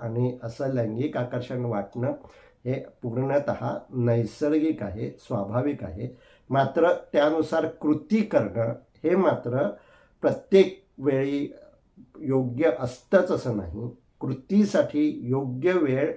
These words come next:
निवडावी लागते, योग्य वयात अशी कृती करणं हे योग्य ठरतं. अन्यथा या तथाकथित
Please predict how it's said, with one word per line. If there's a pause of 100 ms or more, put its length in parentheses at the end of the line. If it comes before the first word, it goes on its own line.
(100)
निवडावी
लागते, (180)
योग्य
वयात
अशी
कृती
करणं
हे
योग्य
ठरतं. (680)
अन्यथा (180)
या (160)
तथाकथित